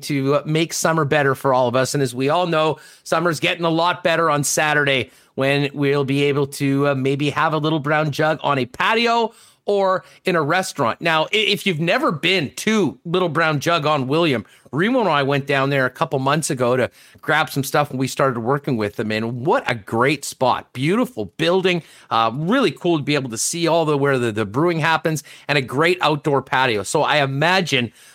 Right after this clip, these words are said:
that will get going coming on the weekend. You can sit outside with some friends and enjoy Manitoba's best beer.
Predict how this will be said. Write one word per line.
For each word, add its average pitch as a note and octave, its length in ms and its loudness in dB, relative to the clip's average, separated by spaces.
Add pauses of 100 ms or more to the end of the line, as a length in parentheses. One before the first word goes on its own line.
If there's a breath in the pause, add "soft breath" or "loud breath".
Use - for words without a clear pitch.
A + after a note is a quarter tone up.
that D#3+ 320 0
will E3+ 100 2
get C#3+ 260 -2
going C3 320 2
coming C#3+ 300 -2
on B2 120 2
the A2+ 80 -2
weekend. C3+ 440 -2
You - 40 -14
can A#2+ 140 -6
sit C#3 220 -2
outside C3+ 340 0
with A#2 120 -6
some B2+ 140 -6
friends B2+ 360 -2
and B2 100 -2
enjoy C3+ 280 0
Manitoba's C3+ 540 0
best - 340 -2
beer. G#3 360 2